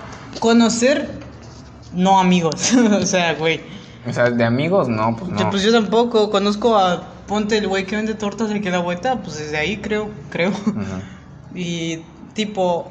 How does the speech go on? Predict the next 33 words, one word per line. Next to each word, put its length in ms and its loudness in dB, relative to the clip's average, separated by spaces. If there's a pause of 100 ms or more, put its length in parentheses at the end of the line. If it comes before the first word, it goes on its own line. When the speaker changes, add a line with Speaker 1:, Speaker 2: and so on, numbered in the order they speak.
(140)
Speaker 1:
amigas 440 -2
que 120 -6
dicen, 320 -2
"No, 140 0
mis 180 0
abuelos", 460 0
y 80 -10
yo, 300 -6
"¿Pero 200 -10
tú?". 220 -12
No, 260 -8
eh, 180 -8 (140)
pues 300 -10
no, 260 -4
no 140 -2
tengo 220 -2
a 40 -2
nadie 300 -4
que 280 -6 (960)
tampoco 440 2
he 40 4
hecho 180 6
a 120 6
ningún 400 6
amigo 240 8
negro, 420 4
güey, 220 4 (120)
y 40 4
es 100 2
como, 260 4 (400)
<laughs> 360 -10
aquí, 480 2
aquí 800 0